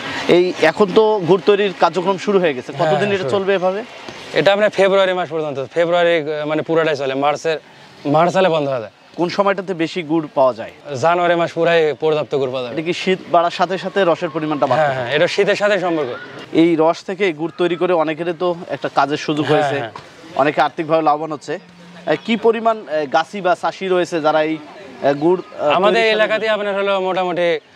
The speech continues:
Speaker 2: একশোর উপরে লোক এই মানে এগুলো লেপ আসতো, এই মানে খালি আমাদের মহল্লায়।
Speaker 1: আচ্ছা।
Speaker 2: এগুলো মানে এই সিজনে মানে একটা মানুষের অনেক মানুষের কর্মসংস্থান হয়।
Speaker 1: আলহামদুলিল্লাহ, সুন্দর গুড়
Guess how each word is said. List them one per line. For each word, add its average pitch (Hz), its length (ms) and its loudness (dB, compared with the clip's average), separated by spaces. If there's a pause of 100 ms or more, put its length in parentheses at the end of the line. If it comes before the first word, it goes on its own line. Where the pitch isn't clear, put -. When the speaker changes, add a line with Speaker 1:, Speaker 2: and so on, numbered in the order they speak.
Speaker 2:
একশোর 175 380 0
উপরে 180 280 2
লোক 170 200 0
এই 165 80 0
মানে 156 360 -2 (180)
এগুলো 160 220 2
লেপ 147 180 2
আসতো, 123 320 -8
এই 147 120 -2
মানে 160 180 2
খালি 170 180 4
আমাদের 175 400 0
মহল্লায়। 135 380 -6 (140)
Speaker 1:
আচ্ছা। 110 280 -14 (380)
Speaker 2:
এগুলো 180 300 4
মানে 196 200 2
এই 196 60 2
সিজনে 208 360 2
মানে 202 180 0
একটা 185 280 2
মানুষের 170 380 -2
অনেক 175 200 0
মানুষের 170 280 -2
কর্মসংস্থান 139 680 -6
হয়। 104 140 -14 (220)
Speaker 1:
আলহামদুলিল্লাহ, 190 640 4
সুন্দর 180 380 -2
গুড় 165 180 0